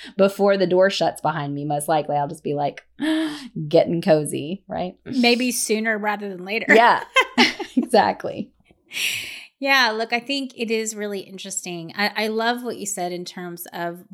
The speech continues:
Speaker 2: just the willingness to show up as we are, the willingness to show up with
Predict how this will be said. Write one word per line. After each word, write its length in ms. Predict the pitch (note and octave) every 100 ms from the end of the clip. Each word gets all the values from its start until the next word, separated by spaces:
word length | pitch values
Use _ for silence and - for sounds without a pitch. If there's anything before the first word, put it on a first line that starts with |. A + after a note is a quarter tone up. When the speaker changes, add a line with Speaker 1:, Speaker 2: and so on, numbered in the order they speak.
| -
Speaker 2:
just 260 | F#3 -
the 80 | F#3
willingness 580 | E3+ D#3+ E3+ E3+ E3+ -
to 120 | -
show 260 | D#3+ E3+ D3+
up 140 | D#3
as 160 | D#3+ D#3
we 160 | D#3
are, 340 | - C#3+ D#3 D#3
the 120 | D#3+
willingness 400 | D#3 D#3+ D#3 -
to 100 | E3
show 320 | D#3 - D3+
up 280 | D3+ C#3 -
with 200 | D#3 D#3